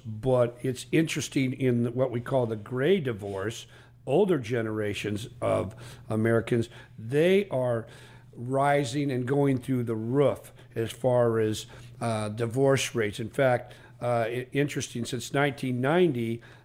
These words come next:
the divorce rate for those fifty and older has doubled. And that's, that's staggering to think about that. So do you have a plan? Because your income is gonna be severely affected. So it's something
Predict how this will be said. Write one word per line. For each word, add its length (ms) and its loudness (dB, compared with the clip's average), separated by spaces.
the 100 -6
divorce 440 0
rate 200 2
for 80 -4
those 200 -2
fifty 420 0
and 80 0
older 320 2
has 200 0
doubled. 580 0
And 160 0
that's, 360 0
that's 240 -4
staggering 540 0
to 40 -4
think 220 -2
about 180 2
that. 240 0
So 160 -2
do 260 2
you 200 2
have 260 2
a 80 0
plan? 880 -4
Because 400 0
your 260 0
income 520 2
is 120 0
gonna 240 4
be 200 2
severely 640 4
affected. 540 -2
So 200 -4
it's 120 -6
something 480 2